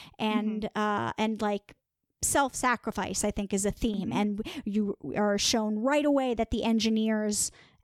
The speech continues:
Speaker 1: have that in them. You see,
Speaker 2: Mm-hmm.
Speaker 1: that's the first thing you see them do, and it hurts. Like, you see him disintegrate, and it's not fun, but they, but it must
Speaker 2: Mm-hmm.
Speaker 1: be done. And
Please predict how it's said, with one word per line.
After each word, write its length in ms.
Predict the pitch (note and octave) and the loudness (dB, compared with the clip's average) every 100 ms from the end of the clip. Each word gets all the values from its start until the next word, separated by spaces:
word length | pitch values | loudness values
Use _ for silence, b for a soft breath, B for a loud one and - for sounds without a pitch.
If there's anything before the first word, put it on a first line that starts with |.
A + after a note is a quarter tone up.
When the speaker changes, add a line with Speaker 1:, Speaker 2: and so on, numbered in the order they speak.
| - | -2
Speaker 1:
have 280 | B3+ A#3+ | 2 2
that 240 | G#3+ - - | -2 -6 -4
in 180 | A3+ G#3 | -2 0
them. 320 | F3 - - - | -2 -6 -10 -4
You 140 | A3 | -2
see, 260 | G3+ A#3+ A#3 | 0 0 0
Speaker 2:
Mm-hmm. 140 | B3 | 2
Speaker 1:
that's 220 | B3+ B3+ | 2 2
the 60 | A3 | -2
first 260 | - A3 | 0 0
thing 100 | A3+ | 2
you 100 | A3 | 0
see 220 | G#3+ - A3 | 0 0 0
them 240 | G#3 G3+ | 0 0
do, 380 | G3 G3 - - B B - | 0 0 -2 -10 B B -4
and 280 | A3 G#3+ G#3 | -2 0 0
it 180 | G#3+ G#3 | 0 -2
hurts. 640 | - G#3+ A3 A3+ - - | -4 0 0 0 -2 -4
Like, 220 | G3+ F#3+ A3 | -2 -4 -4
you 100 | G#3+ | -4
see 300 | - A#3 G#3+ | -2 -2 -2
him 200 | G3+ G3+ | -4 -4
disintegrate, 760 | G3+ - G3+ G#3 G3+ G3+ G3+ | -4 -4 -6 -4 -2 -2 -2
and 100 | G3 | -4
it's 160 | G#3+ - | -4 -2
not 220 | A3+ A3+ | 0 -2
fun, 340 | - A3 G3 | -2 -2 -2
but 180 | - G3+ | -6 -6
they, 300 | G#3+ G3+ F#3+ - | -4 -4 -4 -4
but 100 | G3 | -4
it 80 | |
must 300 | G3+ G#3+ - | 0 0 0
Speaker 2:
Mm-hmm. 60 | - | -2
Speaker 1:
be 120 | A#3+ | 0
done. 420 | A3 G#3+ G3 - - B B B B _ | 0 0 -2 -10 -16 B B B B _
And 600 | C4+ C4 C4+ C4 B3+ B3+ | 0 2 2 2 2 0